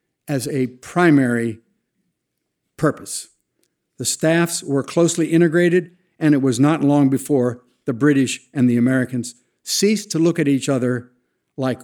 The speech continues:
warring tomcats and came to discover that nationals of both countries had brains, ideas, and drive."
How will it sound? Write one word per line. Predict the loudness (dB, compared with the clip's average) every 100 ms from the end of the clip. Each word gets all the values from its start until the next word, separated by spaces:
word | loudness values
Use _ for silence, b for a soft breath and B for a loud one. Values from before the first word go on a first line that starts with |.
| _
warring | -10 0 4 6 6 4 2 -4 _ -8
tomcats | 0 0 0 -10 -14 -16 -16 _ _ _ -6
and | -6
came | 2 2 4
to | 2
discover | 0 -2 -2 -2 -4 -6 _ -10
that | -2
nationals | 2 2 0 -2 -4 -8
of | -8
both | -2 -2 -2
countries | -8 -8 -8 -8 -10 _ _
had | -12 -4
brains, | 2 4 4 2 -4 _ _ _
ideas, | -8 -2 0 -2 -4 -8 -16 _ _ _ _ _ _ _ _ _ -12
and | -6 -6
drive." | -6 -12 -20 _